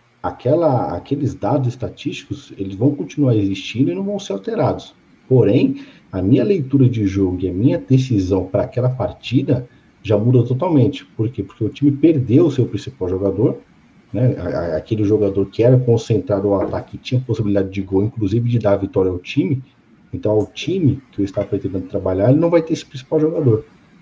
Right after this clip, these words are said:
Então, automaticamente, no meu modo de trabalho, eu já, então, dou uma freada ou tento uma outra estratégia, ou de repente nem faço nada, porque aquela informação, né, que seja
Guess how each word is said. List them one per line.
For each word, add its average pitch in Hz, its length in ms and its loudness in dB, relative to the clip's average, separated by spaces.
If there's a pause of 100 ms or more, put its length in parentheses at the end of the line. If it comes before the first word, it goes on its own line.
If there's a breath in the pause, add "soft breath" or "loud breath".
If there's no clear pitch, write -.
Então, 107 140 0
automaticamente, 135 880 2 (320 loud breath)
no 131 100 8
meu 131 160 10
modo 123 200 6
de 127 80 2
trabalho, 123 440 2
eu 143 60 4
já, 131 180 4
então, 147 480 2 (100)
dou 117 180 -2
uma 139 100 2
freada 131 580 0
ou 139 180 0
tento 131 320 0
uma 131 120 2
outra 123 200 -2
estratégia, 117 500 -6
ou 135 60 -4
de 139 60 0
repente 127 400 0
nem 135 100 0
faço 127 300 -6
nada, 113 160 -2
porque 110 460 -8 (320 soft breath)
aquela 127 340 -2
informação, 131 720 0
né, 139 200 -2 (220)
que 98 80 -12
seja 95 520 -2